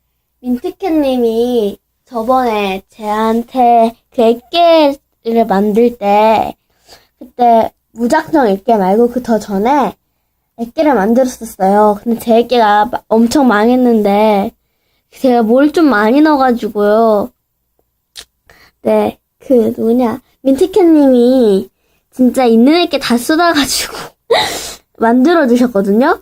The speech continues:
근데 그게 너무 소다를 한, 손에, 민트캣님이 손에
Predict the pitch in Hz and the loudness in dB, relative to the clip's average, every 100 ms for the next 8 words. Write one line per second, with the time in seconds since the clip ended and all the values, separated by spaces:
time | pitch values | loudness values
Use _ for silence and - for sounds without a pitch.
0 | _ - 320 269 254 240 240 214 226 240 | _ -2 2 2 0 0 2 2 2 0
1 | 494 359 339 320 359 - _ _ _ 254 | -2 0 0 -2 -6 -10 _ _ _ -6
2 | 370 339 294 247 _ _ - 233 277 294 | 0 2 2 -2 _ _ -4 0 0 0
3 | 294 269 247 254 294 254 208 | 0 2 2 2 0 0 -2